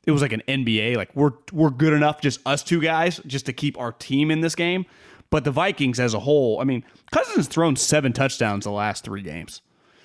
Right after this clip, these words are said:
And you just watch him, like, he's made some incredible plays with his receivers.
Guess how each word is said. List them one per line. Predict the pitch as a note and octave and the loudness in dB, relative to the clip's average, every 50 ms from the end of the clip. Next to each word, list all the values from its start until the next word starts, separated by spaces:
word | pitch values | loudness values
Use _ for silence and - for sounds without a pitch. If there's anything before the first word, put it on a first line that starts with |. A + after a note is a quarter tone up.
| - - - _ _ _ - | -20 -20 -20 _ _ _ -4
And | C#3 C3+ C3 C3 B2+ B2 B2+ | -2 -2 0 0 -2 -2 -4
you | B2+ C3+ D#3 | -4 -2 -2
just | E3+ D#3 A#2+ | 0 0 0
watch | A#2+ A#2+ B2+ D3 E3 - - | 0 0 0 0 0 -2 -2
him, | A2+ | -4
like, | G#2 G2 - | -4 -4 -4
he's | B2+ A#2+ A2 | -6 -6 -4
made | A2+ A#2 B2+ C#3+ D#3 C#3 B2 | -2 0 2 2 2 2 0
some | - A#2+ G2+ | -2 -2 -2
incredible | F#2+ G2 - - - - E3+ E3 C3+ G#2+ G2+ F#2 | -4 -4 -6 -4 0 0 2 2 2 -2 -4 -10
plays | - - - C3+ D3 D3+ C#3+ B2 G#2 G2+ - - | -10 -6 -2 0 2 2 2 0 -2 -6 -8 -8
with | A2+ G2+ | -10 -10
his | G#2+ G#2 A2+ | -10 -12 -14
receivers. | G#2+ G2+ - - E3+ E3 C3 A2 G2 G2 F#2+ - | -12 -6 -2 2 2 2 2 0 -4 -8 -8 -10